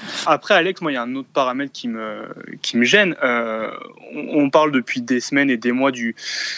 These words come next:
du covid qui touche de plein fouet les, les clubs. Euh, donc, on fait des économies. Il y a des, enfin, on, les, les présidents prennent suffisamment la parole dans nos colonnes ou dans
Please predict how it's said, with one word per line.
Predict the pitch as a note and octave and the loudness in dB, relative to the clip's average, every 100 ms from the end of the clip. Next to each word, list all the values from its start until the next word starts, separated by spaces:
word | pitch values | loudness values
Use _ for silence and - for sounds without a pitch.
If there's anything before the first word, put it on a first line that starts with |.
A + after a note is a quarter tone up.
| - - | -12 -4
du | D#3 | -2
covid | E3+ F#3 F#3 | 2 2 2
qui | F#3 - | -4 -8
touche | - F3 | -8 -4
de | D#3+ | 0
plein | D#3 D#3 D3+ | 0 0 0
fouet | - F3 E3 | 0 0 2
les, | C#3+ C3 B2+ B2+ B2 B2 | 0 -2 -2 -4 -4 -4
les | B2 B2+ | -4 -6
clubs. | - G#3 A3+ G3+ - | -2 0 0 -2 -2
Euh, | C#3+ C3 B2+ B2+ B2 A#2+ B2 B2 B2 B2 B2 | 0 0 0 -2 -2 -2 -2 -2 -4 -6 -8
donc, | B2 A#2+ | -12 -14
on | A#2+ | -16
fait | C3+ | -12
des | B2 A2+ | -10 -10
économies. | B2 C3 C3+ D#3 G3+ G3+ | -8 -4 -2 0 0 2
Il | |
y | F#3 | 2
a | |
des, | C3 C3 B2+ B2+ C3 | 2 0 0 -2 -6
enfin, | C3 C#3 B2 | -4 0 0
on, | A#2+ A#2+ C3+ | -4 -12 -6
les, | C3 | -4
les | C#3+ C#3+ | -2 -2
présidents | - D3+ D3 E3 D#3+ | -2 -4 0 0 0
prennent | C#3 B2 | -4 -8
suffisamment | - D3 D3+ D3+ D#3 | -12 -8 -2 0 2
la | C3 | 2
parole | - C3 D3 C3+ | 2 4 4 2
dans | C3 | -2
nos | C3 | -4
colonnes | - C#3 D3 D3+ | -2 0 2 0
ou | C3+ A#2+ | -4 -8
dans | A#2+ A#2+ | -6 -6